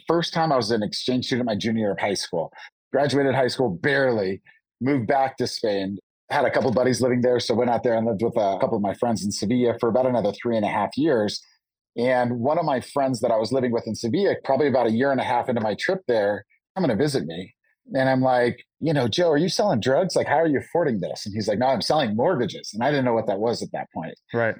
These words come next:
Speaker 1: So that was kind of my first introduction to what the mortgage business was. So I was in a relationship out there, broke up with my girlfriend, moved back to Denver, came home. And at that point, I had convened with Joe, spoke with him. He's like, "Hey, come into the mortgage business. Like,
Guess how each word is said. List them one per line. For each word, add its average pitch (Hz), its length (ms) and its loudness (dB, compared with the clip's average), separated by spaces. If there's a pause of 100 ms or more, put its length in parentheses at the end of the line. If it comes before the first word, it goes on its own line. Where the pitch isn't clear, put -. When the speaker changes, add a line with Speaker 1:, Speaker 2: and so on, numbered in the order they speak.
Speaker 1:
So 120 80 0
that 139 100 2
was 139 100 0
kind 139 200 0
of 117 40 0
my 104 200 -2
first 131 240 0
introduction 113 540 -2
to 123 120 -2
what 117 160 2
the 107 80 0
mortgage 107 400 0
business 92 420 -2
was. 107 480 0 (460)
So 135 540 0 (160)
I 131 80 2
was 127 100 0
in 139 80 0
a 127 60 0
relationship 139 520 0
out 127 140 0
there, 139 340 0 (140)
broke 131 180 0
up 123 60 0
with 110 100 -2
my 110 120 -2
girlfriend, 127 440 0
moved 120 140 -2
back 123 220 0
to 135 80 -2
Denver, 113 340 0
came 123 220 -2
home. 113 320 0 (480)
And 117 200 2
at 107 140 -2
that 131 240 2
point, 123 500 0
I 120 180 2
had 110 440 2 (440)
convened 110 360 0
with 107 160 -4
Joe, 127 540 2
spoke - 360 -2
with 123 120 0
him. 120 560 0
He's 110 180 -4
like, 101 140 0
"Hey, 104 240 0
come 117 160 0
into 107 100 2
the 110 60 0
mortgage 110 320 0
business. 80 400 -6
Like, 92 160 -2